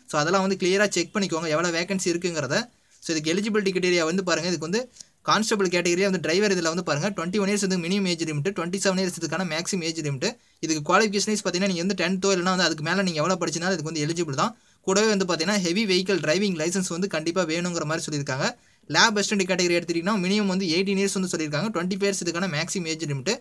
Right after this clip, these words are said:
இதுக்கு வந்து நீங்க வந்து ட்வெல்த் முடிச்சு சயின்ஸ் ஒரு ஸ்ட்ரீமா எடுத்து படிச்சிருந்தீங்கன்னா அதுக்கு வந்து எலிஜிபிள். கூடவே வந்து பார்த்தீங்கன்னா, லேப் அசிஸ்டன்ட் கோர்ஸ் வந்து நீங்க சர்டிஃபிகேட் வந்து வச்சிருக்கணும் அப்படிங்கிற மாதிரி சொல்லியிருக்காங்க. அதே வெட்டினரி எடுத்துக்கிட்டீங்கன்னா, அதே மாதிரி வந்து எயிட்டீன் வந்து ட்வென்டி ஃபைவ் இயர்ஸ் இதுக்கான மேக்ஸிமம் ஏஜ் லிமிட்.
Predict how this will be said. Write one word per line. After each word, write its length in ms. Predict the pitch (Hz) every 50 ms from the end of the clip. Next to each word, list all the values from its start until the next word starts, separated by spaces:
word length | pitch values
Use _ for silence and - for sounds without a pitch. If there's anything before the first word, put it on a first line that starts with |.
| - _ _ _ _ - 170
இதுக்கு 180 | 190 226 208 214
வந்து 120 | 214 226 220
நீங்க 120 | 214 190 180 190
வந்து 100 | 202 185
ட்வெல்த் 240 | 196 196 220 220 208 208 190
முடிச்சு 220 | 185 180 180 208 208 -
சயின்ஸ் 260 | 175 170 196 202 196 202
ஒரு 100 | 185 180
ஸ்ட்ரீமா 300 | - - 190 196 196 196 180
எடுத்து 160 | 170 - - 156
படிச்சிருந்தீங்கன்னா 460 | 156 156 - 190 170 170 165 190 202
அதுக்கு 140 | 180 160 165
வந்து 120 | 170 156 151
எலிஜிபிள். 320 | 165 165 165 156 147 196 269 - - - - - _ _ -
கூடவே 220 | - 202 208 220 226
வந்து 140 | 220 196 180
பார்த்தீங்கன்னா, 300 | 175 160 165 196 226 185 156
லேப் 240 | 160 196 220 208 214
அசிஸ்டன்ட் 240 | 196 - 208 180 151 180
கோர்ஸ் 220 | 190 202 196 - 196
வந்து 140 | 190 208 196
நீங்க 140 | 180 180 180 -
சர்டிஃபிகேட் 360 | 160 151 180 196 190 190 196 170
வந்து 140 | 180 170
வச்சிருக்கணும் 380 | 151 147 160 175 170 160 160 156
அப்படிங்கிற 280 | 147 147 156 156 156 147 147
மாதிரி 140 | 160 175 -
சொல்லியிருக்காங்க. 400 | 151 147 143 139 131 127 160 - - - _ _ _ - - 151
அதே 120 | 170 190 185 175
வெட்டினரி 280 | 165 - 214 208 196 190
எடுத்துக்கிட்டீங்கன்னா, 420 | 175 170 175 170 165 170 190 180 160
அதே 80 | 170 180 175
மாதிரி 140 | 175 170 165
வந்து 140 | 165 175 165 156
எயிட்டீன் 220 | 165 170 170 165 170 170
வந்து 120 | 175 190 185
ட்வென்டி 180 | - 151 151 160
ஃபைவ் 100 | 147 165
இயர்ஸ் 140 | 170 170 -
இதுக்கான 240 | 156 151 156 147 143 139
மேக்ஸிமம் 280 | 143 151 151 - 175 165 156
ஏஜ் 100 | 151 147
லிமிட். 200 | 143 143 139 170